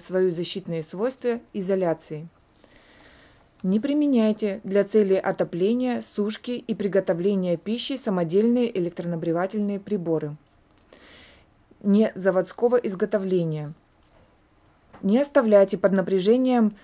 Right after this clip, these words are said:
неизолированные электрические провода, кабели и неизолируемые электрические сети. Не пользуйтесь поврежденными электрическими изделиями.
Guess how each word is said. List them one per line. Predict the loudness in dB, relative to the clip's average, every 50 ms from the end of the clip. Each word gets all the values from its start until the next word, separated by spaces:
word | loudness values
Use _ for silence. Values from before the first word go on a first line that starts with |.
| -20 -20 _ _ _ 0
неизолированные | 2 4 4 4 4 2 0 2 2 2 2 4 2 2 4 4 4 4 4
электрические | 2 0 0 -2 -2 -2 -4 -6 -4 -4 -4 0
провода, | 2 2 2 2 2 4 4 4 4 2
кабели | 2 0 2 2 4 4 4 4 2 2 2 0 -2 -2 0
и | 4 6
неизолируемые | 6 6 6 4 2 2 2 2 2 2 2 2 4 4 4 4 4 2
электрические | 2 0 0 -2 -2 -2 -2 -4 -6 -6 -4 -2 -2 -2
сети. | -2 0 2 2 2 2 0 -6 -8 -8 -10 -18 -20 -20 -20 -6 -2
Не | -2 0 0
пользуйтесь | 2 6 6 6 6 4 0 -6 -6 -8 -6
поврежденными | 0 0 2 2 2 0 0 2 2 2 4 4 2 2 2 0 0 0
электрическими | 0 0 0 0 0 -2 -2 -2 -4 -6 -8 -4 0 2 4 4 4 2 2
изделиями. | -2 -2 -2 -2 0 2 4 4 4 4 2 0 0 -2 -4 -4 -6